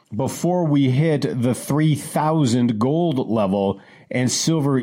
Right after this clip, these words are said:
easily at fifty, if not breaking out towards that seventy-five. So whether gold will go, you know, to longstanding target of ten thousand dollars in today's money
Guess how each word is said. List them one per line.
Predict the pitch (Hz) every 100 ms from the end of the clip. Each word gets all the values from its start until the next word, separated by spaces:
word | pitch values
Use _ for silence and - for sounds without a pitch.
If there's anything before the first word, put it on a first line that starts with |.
| -
easily | 170 202 220 170 139 127
at | 110
fifty, | - 131 123 131 123 120
if |
not | 120 110
breaking | 107 123 117 117
out | 113 110
towards | 123 113
that | 107 101
seventy-five. | - 120 104 101 - 139 123 90 78 - _ _ _ _ _ _ _ - - -
So | 165
whether | 190 208 160
gold | 180 196 196 165
will | 147
go, | 165 180 180
you | 165
know, | 165
to | 143
longstanding | 139 151 170 - 160 156
target | 120 131 156 143
of | 107
ten | - 147 165
thousand | 139 131 143 135
dollars | 139 131 151 147
in | 127 104
today's | 127 127 147 110
money | 113 127 160 190 180